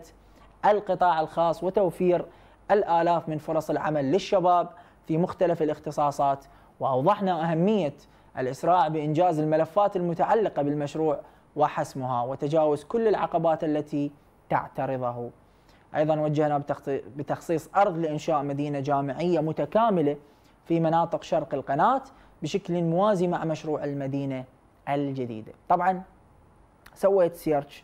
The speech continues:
سريع من شفت هذا الموضوع وبحثت عن هذا الموضوع. مدينة الصدر الجديدة راح تكون عبارة عن منازل، آه، من مية وخمسين متر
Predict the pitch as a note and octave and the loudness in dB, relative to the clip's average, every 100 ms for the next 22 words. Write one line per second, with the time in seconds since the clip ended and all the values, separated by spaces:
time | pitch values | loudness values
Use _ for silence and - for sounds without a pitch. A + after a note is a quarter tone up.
0 | _ - C3+ C3+ C3 - _ _ _ - | _ -8 -4 -2 -4 -8 _ _ _ -10
1 | B2+ B2+ B2+ B2+ B2 A#2+ A#2 A2+ A#2 C#3+ | -8 -8 -10 -8 -6 -6 -6 -10 -8 -8
2 | - - - D3+ - C3 A#2+ A#2+ A2+ A#2 | -8 -8 -6 -6 -8 -8 -8 -8 -10 -8
3 | C#3+ G3+ - - - - _ - C3+ E3 | -8 -8 -12 -20 -20 -20 _ -10 -2 0
4 | D#3+ - C3+ C3+ A#2+ A#2+ A#2 A#2 B2 F#3 | 0 -4 -6 -6 -6 -8 -8 -8 -8 -10
5 | - F3 D#3+ - _ - D#3+ C3+ C3 C3+ | -8 -8 -8 -14 _ -8 -6 -6 -4 -4
6 | C3 B2+ B2+ C3+ _ _ _ _ _ - | -4 -6 -8 -8 _ _ _ _ _ -8
7 | B2 D#3 F3+ C3+ C#3+ F#3+ _ _ _ _ | -2 2 2 0 -6 -8 _ _ _ _
8 | _ - B2 B2 A#2+ A#2 B2 D3+ D3+ D3 | _ -18 -12 -8 -8 -8 -4 -2 -2 -2
9 | D3 C3 D3 D#3 B2+ - B2+ D3 C3 A#2+ | -4 -2 0 0 -2 -6 -8 -6 -6 -8
10 | B2 | -10